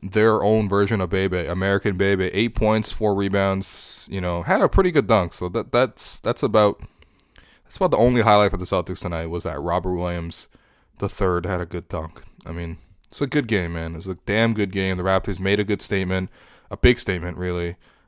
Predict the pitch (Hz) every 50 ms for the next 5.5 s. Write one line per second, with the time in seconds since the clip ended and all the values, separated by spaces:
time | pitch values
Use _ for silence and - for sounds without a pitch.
0 | _ - 87 90 90 82 82 82 85 82 80 85 87 - 95 104 113 135 170 214
1 | 214 190 190 233 226 - 262 180 131 117 110 104 104 123 113 107 104 92 110 101
2 | 104 101 92 90 87 98 95 90 87 - 104 98 - 95 - 98 92 92 95 -
3 | - 143 156 160 - - 175 156 123 107 92 92 147 160 131 - 104 90 - -
4 | 69 - - _ - 131 139 135 - - 151 151 - - - 160 143 139 120 120
5 | 113 110 101 98 98 98 101 101 101 98